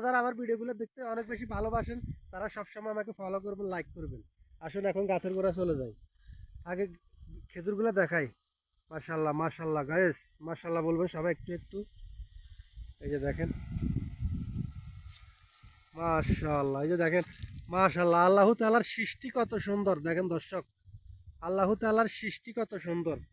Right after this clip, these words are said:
এই যে দেখেন, এই যে খেজুরের কোনো অভাব না। আমি এখন দেখতেছি পাকা খেজুর আছে কিনা। এই যে, এই যে,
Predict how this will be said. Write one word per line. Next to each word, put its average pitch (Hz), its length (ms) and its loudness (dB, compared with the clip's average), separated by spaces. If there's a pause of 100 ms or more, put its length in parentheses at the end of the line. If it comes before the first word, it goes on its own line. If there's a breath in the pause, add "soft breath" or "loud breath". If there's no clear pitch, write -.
(1000)
এই 160 100 -2
যে 175 160 4
দেখেন, 131 240 -2 (1800)
এই 143 100 -2
যে 143 80 4 (720)
খেজুরের 180 340 0
কোনো 196 200 6
অভাব 160 200 6
না। 151 120 2
আমি 190 140 4
এখন 208 200 4
দেখতেছি 196 380 4 (720)
পাকা 196 240 4
খেজুর 202 280 4
আছে 180 200 4
কিনা। 151 200 2 (2250)
এই 226 220 12
যে, 185 120 8
এই 175 80 6
যে, 165 60 4